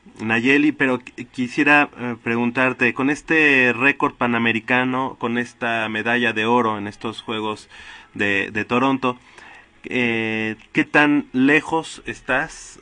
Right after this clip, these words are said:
qué tan cerca estás de lo, digamos, las más importantes exponentes de los diez mil metros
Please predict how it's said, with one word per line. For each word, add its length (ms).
qué 80
tan 680
cerca 460
estás 440
de 680
lo, 520
digamos, 340
las 680
más 280
importantes 600
exponentes 520
de 80
los 160
diez 200
mil 180
metros 540